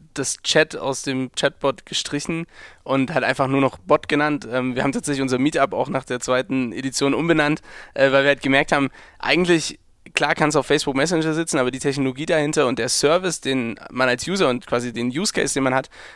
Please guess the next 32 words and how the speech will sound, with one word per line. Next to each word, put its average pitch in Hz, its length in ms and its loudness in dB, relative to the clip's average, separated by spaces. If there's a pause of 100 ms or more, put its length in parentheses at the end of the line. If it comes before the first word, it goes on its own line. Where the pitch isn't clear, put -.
(120)
sollte 143 340 4
eigentlich 131 220 0
auf 98 160 -4
allen 135 240 0
Plattformen 107 560 -4
verfügbar 110 420 -8
sein. 101 300 -8
Also 123 220 -2 (260)
ich 143 120 -6
sollte 156 200 6
halt 143 160 -2
genauso 160 420 4
mit 147 160 2
dem, 127 300 0
äh, 117 360 0
Airline-Bot 147 760 2 (200)
auf 131 120 -2
Facebook 143 300 2
Messenger 175 340 0
kommunizieren, 175 500 2
wenn 131 120 2
das 139 160 0
für 147 100 -2
mich 143 200 2
gerade 131 280 2
der 135 100 0
bessere 139 360 -4
Kontext 185 440 0
ist, 147 140 -4
weil 131 100 4
ich 135 120 -6
vielleicht 123 300 0